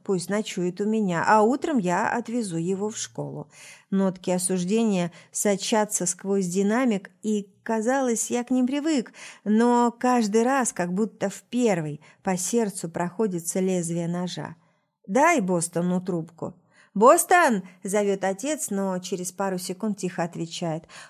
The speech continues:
Он побежал на улицу, там, э, ребята его ждут. «На улице ведь дождь, не хочет говорить Эзра. Ладно, позвоню завтра. Будь осторожен». Звонок заканчивается,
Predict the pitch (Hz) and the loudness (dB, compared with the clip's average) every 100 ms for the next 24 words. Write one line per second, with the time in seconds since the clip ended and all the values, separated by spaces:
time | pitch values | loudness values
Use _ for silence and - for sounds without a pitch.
0 | _ _ _ 214 208 190 196 185 190 196 | _ _ _ -2 0 0 0 -2 0 2
1 | 190 202 202 170 143 143 - - - 185 | 2 2 0 0 -4 -6 -8 -8 -6 -4
2 | 180 180 175 175 92 78 - 233 285 214 | -2 -2 -4 -6 -8 -10 -6 -2 0 0
3 | 151 156 151 151 147 - 131 - _ _ | -2 -6 -8 -8 -10 -10 -12 -14 _ _
4 | _ _ _ 190 185 170 165 180 180 - | _ _ _ -2 0 0 -2 -4 -6 -6
5 | 202 196 190 214 214 135 - - - 160 | -4 -4 -4 -2 -2 -2 -6 -14 -12 -8
6 | 160 175 185 180 196 196 190 196 196 214 | -6 -4 -4 -4 -6 -4 -4 -2 0 0
7 | 262 - 165 151 135 131 - - - - | -2 -6 -6 -4 -4 -8 -10 -18 -20 -20
8 | - - - _ - 254 302 302 294 302 | -20 -20 -20 _ 0 4 4 2 0 -2
9 | 277 _ _ _ 151 165 180 185 208 240 | -4 _ _ _ -6 -2 2 2 2 0
10 | 175 170 - - 185 180 _ _ _ 196 | -2 -4 -8 -12 -12 -14 _ _ _ -4
11 | 247 330 - - 143 - - - - - | -4 -4 -6 -6 -8 -10 -14 -18 -18 -20
12 | _ _ _ - 214 226 254 359 330 269 | _ _ _ -6 -2 2 2 2 2 0
13 | 269 180 170 160 147 160 160 - - - | 0 -4 -4 -6 -10 -10 -12 -12 -12 -14